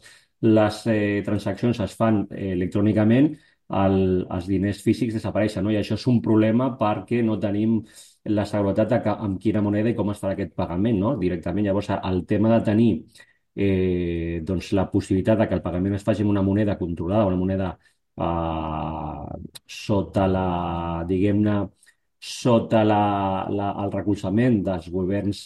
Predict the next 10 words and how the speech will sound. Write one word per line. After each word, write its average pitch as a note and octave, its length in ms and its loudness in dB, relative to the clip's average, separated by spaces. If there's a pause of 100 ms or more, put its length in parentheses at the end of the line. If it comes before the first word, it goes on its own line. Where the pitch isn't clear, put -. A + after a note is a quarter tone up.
(100)
eh, F#2 640 -4
europeus, F#2+ 380 -2
doncs A2 140 0
això G2 220 -4
és - 80 -8
important, F2 580 -4
no? G#2 160 -4
Perquè F2+ 300 -6 (100)
al, E2+ 220 -6 (100)
al, - 220 -10